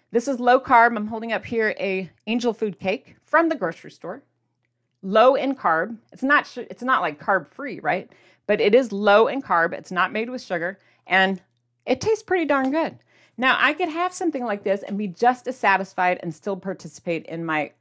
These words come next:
wedding celebration or any celebration, right? I might even like to put some fresh berries on top, add a little whipped cream,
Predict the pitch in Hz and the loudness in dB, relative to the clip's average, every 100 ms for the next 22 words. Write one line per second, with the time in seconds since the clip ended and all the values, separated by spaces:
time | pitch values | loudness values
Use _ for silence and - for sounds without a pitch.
0 | _ - 160 160 156 156 156 _ _ 180 | _ -16 -6 -4 -2 -2 -6 _ _ -2
1 | 165 151 143 151 127 139 - 190 - 226 | -2 -2 -6 -8 -14 -12 -2 0 2 2
2 | 226 220 160 143 117 - 127 147 - _ | 2 0 -2 -4 -10 -14 -8 -6 -6 _
3 | _ _ - 254 277 269 247 233 226 208 | _ _ -4 0 2 0 0 -2 -4 -6
4 | 226 208 196 - 160 - 160 180 214 247 | -6 -6 -8 -4 -6 -6 -4 -4 -2 -6
5 | 233 240 240 - 233 233 233 _ _ _ | -6 -6 -6 -8 -6 -6 -6 _ _ _
6 | - 180 180 180 175 170 - _ - 247 | -4 -2 0 -2 -2 -4 -6 _ -10 -6
7 | 240 240 247 | -4 -2 -4